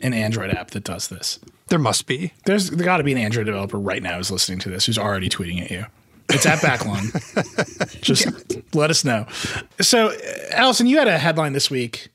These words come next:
Speaker 1: kind of pulling apart where T-Mobile is. I thought it was a great headline. "T-Mobile has five G leverage and isn't afraid to use it." And I think this ties into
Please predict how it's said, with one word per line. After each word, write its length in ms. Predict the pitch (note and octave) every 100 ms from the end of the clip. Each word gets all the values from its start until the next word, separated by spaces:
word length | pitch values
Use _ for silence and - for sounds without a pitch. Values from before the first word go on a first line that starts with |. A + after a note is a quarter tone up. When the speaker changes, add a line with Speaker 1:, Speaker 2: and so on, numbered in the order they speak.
| -
Speaker 1:
kind 160 | D#3+ C3
of 80 | A2+ _
pulling 300 | - F3+ D3
apart 500 | C3+ - C3 A#2 - _ _ -
where 160 | C#3
T-Mobile 400 | C3 C#3 A#2+ A2
is. 240 | G2+ G#2 -
I 100 | C3+ D#3
thought 160 | E3
it 20 |
was 160 | C#3+ B2+
a 40 |
great 480 | A#2+ B2 G#2+ G#2 - -
headline. 400 | G2 G2 G2 - - - -
"T-Mobile 440 | - G#3+ G#3+ G3+
has 180 | E3+ D3+
five 320 | - D3+ D3
G 140 | D3 C#3
leverage 440 | A#2+ A2 A2 G#2+
and 80 | C3
isn't 240 | B2 A#2+
afraid 300 | A2 - A#2 -
to 100 | F2+
use 200 | E2+ -
it." 100 | - - _ _ _
And 80 | D3
I 100 | D#3+
think 160 | F3 G3
this 160 | G3
ties 360 | - G#3+ G3 D#3
into 800 | D#3 D3+ C3+ C3 B2 A#2 A2+ A#2